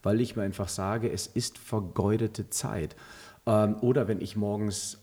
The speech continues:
aufwache, ich mein, ich hab ja eine sehr unchristliche Uhrzeit, aber ich hab mich dran gewöhnt, aber dann, ähm, mache ich mir tatsächlich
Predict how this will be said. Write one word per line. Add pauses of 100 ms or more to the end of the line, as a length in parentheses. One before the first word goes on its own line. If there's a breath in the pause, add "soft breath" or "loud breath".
aufwache,
ich
mein,
ich
hab
ja
eine
sehr
unchristliche
Uhrzeit, (340 loud breath)
aber
ich
hab
mich
dran
gewöhnt,
aber
dann,
ähm,
mache
ich
mir
tatsächlich